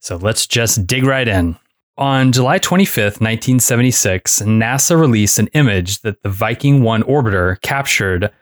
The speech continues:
of a portion of the Cydonia region located in the northern hemisphere of the planet Mars.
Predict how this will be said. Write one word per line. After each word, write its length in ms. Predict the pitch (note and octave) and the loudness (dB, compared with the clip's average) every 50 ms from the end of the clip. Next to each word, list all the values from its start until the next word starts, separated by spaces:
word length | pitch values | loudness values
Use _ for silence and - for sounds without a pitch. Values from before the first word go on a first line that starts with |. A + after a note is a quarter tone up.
| _ _ _ | _ _ _
of 80 | G#2+ A2 | -2 -2
a 80 | A2 | -2
portion 400 | - - D#3 D#3+ E3+ - - F3 | -2 0 0 0 2 2 2 2
of 80 | D3 A#2+ | 2 2
the 80 | A2+ G2+ | 2 0
Cydonia 640 | - - A2 G#2 F#2+ B2 A#2+ B2 C#3+ D#3 D#3 D3 | 0 -2 -2 -2 0 0 2 2 2 2 2 2
region 440 | B2 A2 G#2+ G2+ F#2 G#2+ G#2 G2+ F#2+ G2 | 2 2 2 2 0 0 0 0 0 2
located 600 | A2+ A#2+ B2+ - - C3 B2 A2 A#2 A2+ A2+ - | 0 0 0 0 -2 -2 0 0 0 0 0 0
in 140 | A2 G#2+ | 0 2
the 60 | G#2 G2 | 2 4
northern 420 | G2+ G#2 A2+ A#2+ C3 C3 C#3+ C#3+ | 4 2 2 2 2 2 2 2
hemisphere 560 | A2+ G#2+ B2+ G#2+ G2+ F#2 - - G#2+ G2+ F#2+ G2 | 2 2 0 0 0 -2 -4 -4 -2 -2 0 0
of 180 | - G#2 G2+ | 0 -2 -2
the 80 | G2 F#2+ | -2 -4
planet 380 | - - B2 A2+ G#2+ G#2 G2 | -4 -4 -4 -2 0 0 0
Mars. 480 | F2+ G2+ G2+ F#2+ E2+ E2 F2 - - | 0 0 0 0 -2 -4 -8 -10 -10